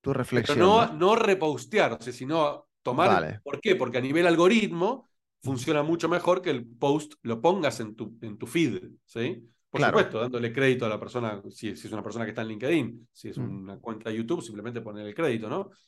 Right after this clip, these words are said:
Speaker 2: Si está en LinkedIn, etiquetalo, ¿no? Desde ya. Pero, pero sí, eso funciona muy bien en LinkedIn.
Speaker 1: Mm, pero bueno, yo veo también que a veces compartes también cosas de otra gente, ¿no?
Speaker 2: Sí, claro, sí, lo hago, lo hago, claro.
Speaker 1: Ujú, ujú.
Speaker 2: Pero como te digo, no, no es mi forma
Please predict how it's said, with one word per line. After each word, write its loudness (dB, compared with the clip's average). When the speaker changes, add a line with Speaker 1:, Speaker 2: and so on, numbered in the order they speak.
Speaker 2:
Si -12
está -2
en 0
LinkedIn, 0
etiquetalo, 2
¿no? -4
Desde -4
ya. 2
Pero, -2
pero -4
sí, 0
eso -2
funciona -4
muy -2
bien -4
en -10
LinkedIn. -16
Speaker 1:
Mm, 2
pero 6
bueno, 4
yo 4
veo 6
también 2
que 0
a 6
veces -2
compartes -2
también -4
cosas -6
de -4
otra -4
gente, -6
¿no? -4
Speaker 2:
Sí, -4
claro, -2
sí, -8
lo -6
hago, -4
lo -8
hago, -16
claro. -12
Speaker 1:
Ujú, -10
ujú. -10
Speaker 2:
Pero -2
como -2
te 4
digo, 6
no, 2
no -2
es 0
mi -2
forma -2